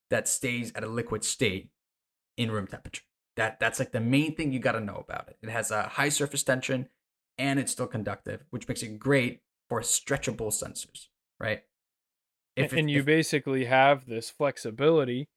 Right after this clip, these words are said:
Speaker 2: that comes along with a soft conductive gel, but you also have a lot of the programmability and printability and manufacturability that you get with these dry solid electrodes as well. So it's kind of like,
Speaker 1: Exactly.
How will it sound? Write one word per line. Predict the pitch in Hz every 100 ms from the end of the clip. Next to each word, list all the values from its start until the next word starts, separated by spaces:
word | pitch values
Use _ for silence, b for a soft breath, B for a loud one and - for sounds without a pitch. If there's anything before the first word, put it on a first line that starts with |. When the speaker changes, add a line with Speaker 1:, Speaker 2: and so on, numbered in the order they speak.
| _ _ -
Speaker 2:
that | 120 -
comes | 139 131
along | 123 123 127 127
with | 117
a | 117
soft | 131 120 -
conductive | - 120 113 - 107
gel, | - 123 107 - _ _ _ -
but | 165
you | 135 131
also | 143 139 131
have | 120 123 117 _ -
a |
lot | 127 165
of | 147
the | 127
programmability | - 185 208 180 147 127 127 117 117 117
and | 113
printability | - 185 147 135 123 120
and | 123
manufacturability | 156 170 - 127 - 127 120 113 113 113
that | 117
you | 123
get | 123 127
with | -
these | 113 110 - _ _
dry | 127 135 131 131 117
solid | - 127 127 120
electrodes | 113 113 120 110
as | 104
well. | 123 117 104
So | 123
it's | -
kind | 151
of | 139
like, | 123
Speaker 1:
Exactly. | 110 -